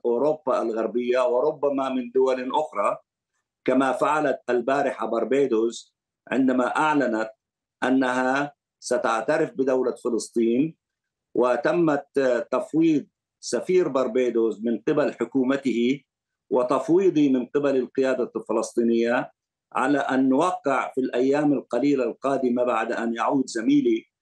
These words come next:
من باربيدوس إلى نيويورك، على مذكرة الاعتراف المتبادل.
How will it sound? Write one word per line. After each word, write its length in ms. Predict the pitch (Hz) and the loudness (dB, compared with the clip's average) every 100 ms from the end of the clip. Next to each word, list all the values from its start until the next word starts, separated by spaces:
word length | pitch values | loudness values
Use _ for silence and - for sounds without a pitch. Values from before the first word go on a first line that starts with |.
| _ _ _ | _ _ _
من 540 | - 143 143 135 127 107 | 0 2 4 4 2 2
باربيدوس 720 | 120 113 131 139 135 117 101 | 0 0 0 2 2 0 -2
إلى 220 | 135 131 120 | -2 0 0
نيويورك، 480 | 117 113 113 113 - _ _ _ | 0 0 -2 -4 -8 _ _ _
على 340 | 101 131 135 | -2 0 0
مذكرة 600 | 120 120 143 - 135 123 123 | 0 0 0 -2 -2 -2 -2
الاعتراف 680 | 113 113 104 - 117 123 117 | -2 -2 -4 -2 -2 0 0
المتبادل. 880 | 107 104 107 107 101 98 107 139 | -2 -2 -2 -2 -2 -2 -2 -4